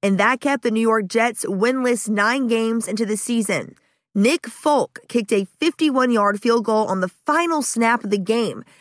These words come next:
as the Patriots posted a thirty to twenty-seven victory after trailing by ten points halfway through the fourth quarter. Newton's performance was enough to even catch LeBron James's eye.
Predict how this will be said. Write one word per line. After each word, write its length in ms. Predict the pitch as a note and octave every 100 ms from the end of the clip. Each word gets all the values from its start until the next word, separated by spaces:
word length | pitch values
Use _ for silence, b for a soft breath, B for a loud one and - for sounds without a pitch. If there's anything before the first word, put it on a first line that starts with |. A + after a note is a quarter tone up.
| b
as 180 | - G3
the 60 | F#3+
Patriots 540 | A#3 A#3 A3 G#3 G3
posted 360 | - C4+ - A3
a 120 | G3+
thirty 340 | - A3+ B3
to 80 | B3
twenty-seven 600 | G#3+ A3+ A#3 A3 G#3 G#3
victory 400 | G3+ G#3+ A3+ G#3+
after 240 | G3+ A3 G3
trailing 480 | - B3+ C#4+ D4 A3
by 180 | G3+
ten 460 | F#3+ - A#3 D4 C#4
points 420 | G#3+ G#3 A#3 - b b b
halfway 320 | A#3 E4 E4+
through 120 | D4
the 80 | C4+
fourth 260 | C4+ C#4
quarter. 440 | - C4 B3+ F#2 - b b b -
Newton's 260 | C#4+ C4
performance 460 | D4+ A#3+ B3+ C#4 A#3+
was 120 | A3
enough 320 | A3 A3 C4
to 80 | A#3
even 320 | G3 A3 A#3
catch 260 | A3+ B3 A#3
LeBron 420 | G3+ G3+ G#3+ G#3+
James's 460 | A3 A#3+ C#4+ A3+ G3
eye. 320 | E3+ F3+